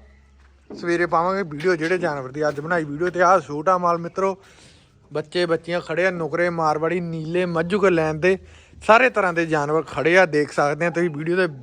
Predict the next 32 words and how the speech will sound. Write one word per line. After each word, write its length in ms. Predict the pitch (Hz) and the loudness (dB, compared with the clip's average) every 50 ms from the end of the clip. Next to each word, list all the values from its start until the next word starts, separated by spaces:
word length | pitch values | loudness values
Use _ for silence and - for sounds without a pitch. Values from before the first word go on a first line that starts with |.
| 127 139 | -6 -6
ਵਿੱਚ। 340 | 139 143 - - - 202 196 - _ _ _ _ _ _ _ _ _ _ _ - | -6 -6 -6 -4 -4 -4 -4 -4 _ _ _ _ _ _ _ _ _ _ _ -4
ਤੇ 120 | 175 165 | 0 2
ਆਹ 200 | 160 170 185 196 | 4 6 6 6
ਛੋਟੀਆਂ 420 | 175 - 165 165 170 165 196 196 180 | 4 2 -4 -6 -4 -2 -2 -2 -2
ਖੜੀਆਂ, 300 | - 170 170 180 196 190 | -2 -4 -4 0 0 2
ਆਹ 80 | 185 190 | 2 2
ਲੈਣ 380 | 185 175 165 156 151 156 156 | 0 0 -2 -2 -2 -4 -6
ਦੀ 100 | 151 170 | -8 -8
ਵਛੇਰੀ 400 | 165 160 - - 165 151 147 170 | -8 -10 -8 -6 -6 -6 -6 -6
ਖੜੀ 280 | 156 160 156 160 175 180 | -8 -8 -8 -6 -4 -4
ਆ 80 | 175 175 | -4 -2
ਜੀ, 340 | 180 196 196 190 190 175 - - _ - | -4 -4 -4 -6 -6 -10 -14 -10 _ -4
ਤਿੰਨ 220 | 175 165 165 160 | -2 -2 -2 -4
ਪੈਰ 260 | 143 160 156 151 147 | -2 -2 -2 -2 -4
ਚਿੱਟਿਆਂ 440 | 139 - - 175 160 - 151 143 139 | -6 -6 -6 -6 -4 -2 -4 -4 -2
ਵਾਲੀ। 220 | 127 120 117 110 107 - _ _ _ _ _ _ _ _ _ _ _ _ _ - | -4 -6 -6 -8 -10 -14 _ _ _ _ _ _ _ _ _ _ _ _ _ -4
ਤੇ 120 | 165 170 | -2 0
ਅੰਦਰ 300 | 160 160 156 151 165 165 | 0 0 0 2 2 2
ਵੀ 140 | 175 185 180 | 2 2 4
ਖੜੇ 240 | 170 175 175 185 190 | 4 6 6 6 6
ਆ 40 | 190 | 4
ਮੇਰੇ 200 | 185 180 170 175 | 4 2 2 2
ਵੀਰੋ, 300 | 175 170 170 180 190 190 | 0 0 2 4 4 4
ਜਾਨਵਰ 440 | 165 151 160 156 156 160 160 165 165 | 4 2 2 2 2 2 0 -2 -2
ਸਾਰੇ 300 | - - 160 170 190 202 | 0 2 2 4 4 2
ਤਰ੍ਹਾਂ 280 | - 185 160 156 156 156 | 2 2 0 0 0 -2
ਦੇ 100 | 170 170 | -2 -2
ਮਿਲ 220 | 170 165 151 143 | -2 -2 -2 -2
ਜਾਣਗੇ। 360 | 139 160 165 170 170 165 190 | 0 0 0 0 0 -2 -2
ਜਿਹਨੂੰ 340 | 160 156 165 185 208 214 196 | -2 -2 -4 -2 -2 0 0
ਜਿੱਦਾਂ 340 | 165 175 156 135 160 160 165 | 0 0 0 0 -2 0 4
ਦਾ 160 | 180 185 | 4 4